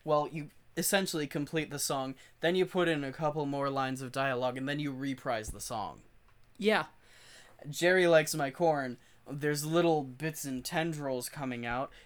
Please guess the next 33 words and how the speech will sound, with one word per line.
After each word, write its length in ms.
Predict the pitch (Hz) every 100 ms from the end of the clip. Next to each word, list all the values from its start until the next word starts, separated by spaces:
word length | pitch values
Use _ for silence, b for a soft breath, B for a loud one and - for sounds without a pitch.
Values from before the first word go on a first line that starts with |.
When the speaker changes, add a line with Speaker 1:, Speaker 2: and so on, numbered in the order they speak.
| B
Speaker 1:
and 300 | 117 123 120
then 280 | 135 143 139
there's 280 | 143 147 151
a 60 |
couple 260 | 147 185 160
lines 260 | 160 160 160
of 80 | 147
dialogue, 560 | 170 170 151 120 117
and 100 | 123
then 100 | 127
you 80 | 131
do 180 | 139 135
a 20 |
little 240 | 131 139
bit 200 | 143 147 147
more 220 | 175 175
song, 340 | - 127 104
and 100 | 110
then 80 | 123
there's 200 | 131 135
a 60 | 135
couple 260 | 147 139
lines 260 | 139 135 139
of 100 | 139
dialogue, 680 | 151 160 156 135 104 101 107
and 140 | 123
then 360 | 131 131 131 143
maybe 680 | 151 180 190 190 185 156 165
you'll 240 | 156 147
reprise 580 | 151 147 - 147 135 131
a 40 |
previous 500 | 123 131 123 113 101
section. 420 | - 104 - -